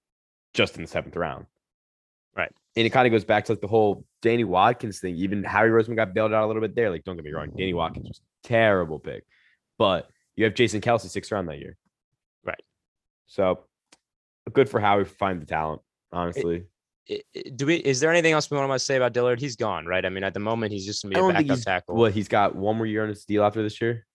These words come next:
Speaker 2: <sighs> Let's, let's see.
Speaker 1: I think it's one more. This is his third year in the pros. Yeah, one more year. And
Speaker 2: He
Speaker 1: then a first
Speaker 2: has,
Speaker 1: round or a fifth
Speaker 2: he,
Speaker 1: year option
Speaker 2: yeah,
Speaker 1: for him.
Speaker 2: he's going to be a free agent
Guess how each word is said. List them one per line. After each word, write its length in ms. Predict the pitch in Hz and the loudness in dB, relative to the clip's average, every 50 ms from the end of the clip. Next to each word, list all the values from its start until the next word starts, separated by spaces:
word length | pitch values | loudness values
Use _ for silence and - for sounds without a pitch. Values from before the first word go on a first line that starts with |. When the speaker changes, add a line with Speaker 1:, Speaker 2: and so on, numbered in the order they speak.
| _ _ - | _ _ -4
Speaker 2:
<sighs> 500 | - - - - - _ _ _ _ - | 0 2 2 2 0 _ _ _ _ -12
Let's, 280 | - - - - - - | -8 -6 -6 -6 -6 -8
let's 160 | - 92 - | -8 -6 -4
see. 240 | - - - - - - - | -4 -4 -6 -8 -12 -12 -10
Speaker 1:
I 840 | - - - - - - - - _ _ _ _ _ _ _ - 101 | -10 -10 -10 -12 -16 -18 -20 -20 _ _ _ _ _ _ _ -4 0
think 100 | 113 117 | 0 0
it's 100 | 104 95 | 0 2
one 120 | 104 101 98 | 0 0 2
more. 300 | 98 87 73 76 80 _ _ _ _ _ _ _ _ _ _ _ _ _ _ - | 2 0 -2 -4 -10 _ _ _ _ _ _ _ _ _ _ _ _ _ _ -10
This 80 | - 95 | -8 -4
is 40 | 101 | -4
his 140 | 104 98 - | -4 -2 2
third 140 | 104 101 | 2 2
year 120 | 95 92 90 | 2 2 0
in 60 | 90 | -2
the 60 | 87 - _ _ _ _ - - _ | -4 -8 _ _ _ _ -20 -20 _
pros. 340 | - - 90 73 65 - - | 0 0 0 0 0 -2 -2
Yeah, 200 | 90 78 76 78 78 | -2 -2 -2 -2 0
one 160 | 92 113 120 | 2 2 4
more 120 | 113 107 | 6 4
year. 240 | 90 78 71 71 - _ _ _ _ _ _ _ - - | 4 4 0 -4 -10 _ _ _ _ _ _ _ -6 -2
And 120 | 101 104 | 2 4
Speaker 2:
He 80 | 107 104 | 6 6
Speaker 1:
then 40 | 95 | 6
a 300 | 92 95 95 95 95 95 | 6 4 4 2 4 4
first 180 | 104 98 - | 4 2 2
Speaker 2:
has, 80 | - 92 | 2 0
Speaker 1:
round 100 | 92 92 | 2 2
or 240 | - - 95 90 87 | 2 2 2 2 2
a 80 | 85 - - - _ | 0 -4 -10 -14 _
fifth 120 | - 101 - | -2 -2 0
Speaker 2:
he, 80 | 143 | 2
Speaker 1:
year 100 | - 90 | 2 4
option 260 | 85 80 76 - 120 123 | 4 2 0 -2 -2 0
Speaker 2:
yeah, 140 | 107 87 | 0 0
Speaker 1:
for 60 | 78 73 | 0 0
him. 40 | |
Speaker 2:
he's 180 | - 139 127 - | -2 -4 -4 -2
going 180 | - 135 127 120 | 0 0 0 0
to 80 | 117 | 0
be 200 | 101 107 107 104 | -2 0 0 0
a 60 | 98 | -2
free 240 | - - - 107 101 | -2 -4 -4 -2 -2
agent 240 | 98 90 98 95 - | 0 -2 -4 -6 -8